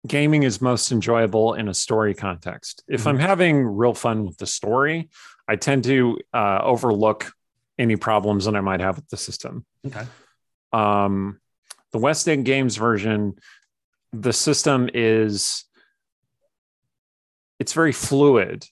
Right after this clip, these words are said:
Speaker 1: and it goes in lots of different directions, which
Speaker 2: Right.
Speaker 1: is good 'cause Star Wars should be a bit chaotic and a little, like, you should never know,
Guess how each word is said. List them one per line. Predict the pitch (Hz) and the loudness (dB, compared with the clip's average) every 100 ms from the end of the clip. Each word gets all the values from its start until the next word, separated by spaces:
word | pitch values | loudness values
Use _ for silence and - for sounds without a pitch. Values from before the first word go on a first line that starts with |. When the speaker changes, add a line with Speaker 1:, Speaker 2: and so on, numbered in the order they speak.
| - | -4
Speaker 1:
and | 117 | -2
it | |
goes | 104 135 135 127 123 | 2 4 4 4 2
in | 113 | 2
lots | 110 107 - | 2 0 -2
of | 95 | -2
different | 113 - 110 95 | -4 -2 -6 -4
directions, | 101 98 - - 101 107 113 - | -2 -2 -4 -8 -8 -10 -6 -2
which | 117 135 | 0 0
Speaker 2:
Right. | |
Speaker 1:
is | 107 | -2
good | - 147 110 - | 0 2 2 0
'cause | - 123 | -2 -2
Star | - 156 156 | -2 0 2
Wars | 156 123 - | 2 0 -4
should | - - 156 135 | -8 -4 -4 0
be | 147 131 | 2 2
a | |
bit | 107 120 - | 2 0 0
chaotic | - 110 110 110 104 | -2 2 2 0 0
and | 113 104 | -2 -2
a | |
little, | 104 113 110 101 98 _ - _ _ _ _ _ _ _ _ _ _ _ | 0 2 4 4 0 _ -20 _ _ _ _ _ _ _ _ _ _ _
like, | 135 120 - - | 0 0 -2 -6
you | 139 | -2
should | 156 - 240 | 0 2 2
never | 262 277 226 | 2 2 2
know, | 131 95 92 - - | 2 2 0 -2 -6